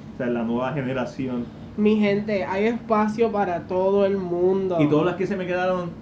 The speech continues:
Speaker 1: no, ustedes son duros también, muy ricas. Hay un montón, hay un montón de páginas. So, muy, eh,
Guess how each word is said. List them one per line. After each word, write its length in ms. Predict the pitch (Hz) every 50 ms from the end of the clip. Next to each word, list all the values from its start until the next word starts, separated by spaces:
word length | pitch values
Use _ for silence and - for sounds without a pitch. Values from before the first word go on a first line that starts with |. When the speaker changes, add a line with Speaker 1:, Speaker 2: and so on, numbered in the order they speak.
| - -
Speaker 1:
no, 100 | 135 135 139 - -
ustedes 360 | 139 127 - - 135 139 135
son 280 | - 165 156 160 160 - - - - - - - - - -
duros 400 | 143 151 156 160 156 147 151 -
también, 560 | 160 151 151 143 147 147 147 143 143 143 143 139 - - - - 104
muy 200 | 113 123 120 127
ricas. 760 | 127 143 156 156 160 160 151 151 151 147 147 151 151 151 151 - - - - -
Hay 100 | 139 151
un 80 | 185 208
montón, 300 | 185 175 151 208 196 175
hay 120 | 175 175
un 80 | 185 185
montón 280 | 190 175 175 185 180
de 80 | 180 170
páginas. 420 | 175 175 175 170 165 151 127 110 - - - - -
So, 260 | - 139 135 127 113 110 - - - - - - - - - -
muy, 180 | 107 - 135 - - -
eh, 640 | 139 147 143 135 131 131 131 131 131 127 123 120